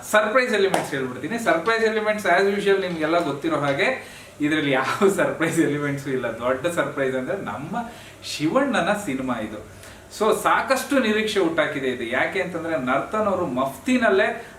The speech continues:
ದೊಡ್ಡ ಮಟ್ಟಕ್ಕೆ ಶಿವಣ್ಣನ ಸೆಕೆಂಡ್ ಹಾಫ್ ಅಲ್ಲಿ ತೋರ್ಸಿದ್ರೇನೆ ಸಿನಿಮಾ ಯಾವ ಮಟ್ಟಕ್ಕೆ ಹೋಯ್ತು. ಶ್ರೀಮುರಳಿ ಅವರ ಒಂದು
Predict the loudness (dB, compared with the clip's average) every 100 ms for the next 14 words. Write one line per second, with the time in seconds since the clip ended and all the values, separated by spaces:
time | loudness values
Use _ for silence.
0 | -14 2 4 4 2 2 4 4 2 0
1 | 2 0 2 0 0 -2 -4 -2 -2 -2
2 | 0 2 2 2 0 0 -2 -2 -4 -2
3 | -2 0 -2 -4 -8 -4 -2 -2 -4 0
4 | 0 0 -4 -4 -6 -2 -2 -2 -4 -6
5 | -8 -12 -16 -16 -6 -4 -2 -2 0 0
6 | 0 0 -2 -4 -8 -10